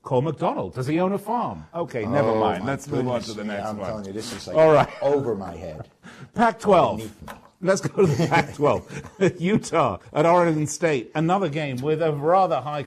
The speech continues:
Speaker 1: collection of points on this one at fifty-nine and a half. Uh, Utah four and one. Last win, uh, was over Washington State. Another thirty-eight to thirteen score. We've been having a lot of those. And Oregon State coming off a win against, uh,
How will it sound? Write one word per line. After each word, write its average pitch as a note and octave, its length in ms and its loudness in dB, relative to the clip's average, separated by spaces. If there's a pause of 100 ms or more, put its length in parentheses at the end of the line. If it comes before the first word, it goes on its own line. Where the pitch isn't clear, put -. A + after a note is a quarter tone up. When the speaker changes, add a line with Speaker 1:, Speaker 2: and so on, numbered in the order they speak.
Speaker 1:
collection C#3 400 -4
of A2 100 -8
points C3+ 280 -4
on A2 120 -8
this A#2+ 180 -10
one G#2+ 200 -6
at G2 100 -10
fifty-nine A2+ 520 -8
and G2 100 -8
a - 20 -8
half. G#2+ 300 -4 (360)
Uh, B2 60 -2
Utah C3+ 500 0
four D3+ 320 0
and B2+ 140 -2
one. C#3+ 260 2
Last C3+ 320 -2
win, C3+ 400 -4 (220)
uh, C3+ 80 -6
was B2+ 220 0
over C#3+ 200 2
Washington B2+ 440 -6
State. C3 400 -6
Another F3+ 320 -2
thirty-eight A2 500 -6
to - 80 -20
thirteen G#2 400 -8
score. A#2 260 -6
We've F3+ 140 -2
been F3+ 120 -6
having C3 280 -4
a G#2 60 -4
lot C3+ 200 2
of A2+ 100 0
those. A2 340 2 (240)
And B2+ 160 -2
Oregon D#3+ 380 4
State B2+ 300 -4
coming C3 240 -6
off A#2+ 140 -2
a C3+ 40 -8
win B2+ 160 -2
against, A#2 440 -8
uh, C3 200 -8